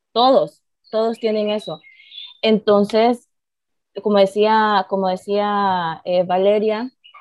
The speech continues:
sí, los, los cambios y todo eso, el problema es la manera en la que lo están haciendo. Porque, ajá, ¿qué va a pasar con el Mundial?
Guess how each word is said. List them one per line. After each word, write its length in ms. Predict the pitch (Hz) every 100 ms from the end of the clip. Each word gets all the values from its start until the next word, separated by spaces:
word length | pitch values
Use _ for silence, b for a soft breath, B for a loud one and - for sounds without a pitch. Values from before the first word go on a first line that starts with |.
| - -
sí, 220 | 208 226
los, 180 | 214 208
los 180 | 196 196
cambios 480 | 202 214 214 214 214
y 100 | 202
todo 200 | 202 202
eso, 300 | 214 214 220
el 220 | 208 202 190
problema 500 | 190 185 190 202 220
es 120 | 233
la 160 | 208 185
manera 320 | 175 170 180
en 60 | 208
la 100 | 185
que 100 | 170
lo 80 | 165
están 240 | - 170
haciendo. 540 | 165 - 202 196 165 - _ _ _ _ _ _ -
Porque, 220 | 202 208
ajá, 300 | 202 233 -
¿qué 100 | 220
va 80 | 214
a 40 |
pasar 280 | 226 233 226
con 140 | 233
el 80 | 233
Mundial? 480 | 233 233 196 160